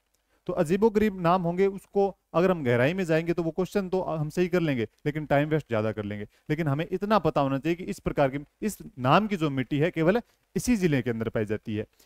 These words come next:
इतना ही पता रखना है हमें, इसके अलावा और कुछ पता नहीं रखना है, ठीक है। तो आज हम चर्चा करते हैं राजस्थान, जो कृषि विभाग है अपना,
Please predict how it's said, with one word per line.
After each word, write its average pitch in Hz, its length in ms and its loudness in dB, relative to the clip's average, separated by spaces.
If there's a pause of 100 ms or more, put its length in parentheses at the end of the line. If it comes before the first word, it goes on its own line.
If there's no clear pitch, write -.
इतना 185 220 -2
ही 165 60 0
पता - 200 0
रखना 110 240 -2
है 107 60 -2
हमें, 107 120 -8 (120)
इसके 160 200 -2
अलावा 175 220 4
और 180 260 2
कुछ - 200 -8
पता 139 220 -2
नहीं 113 140 -4
रखना 107 180 -6
है, 117 60 -6
ठीक 208 200 -2
है। 226 80 2 (440)
तो 180 60 -4
आज 170 320 4
हम 180 180 -4 (380)
चर्चा 180 220 2
करते 170 240 -2
हैं 180 220 -2
राजस्थान, 170 460 0 (440)
जो 160 100 -2
कृषि 254 320 0
विभाग 143 360 6
है 123 80 2
अपना, 113 300 -4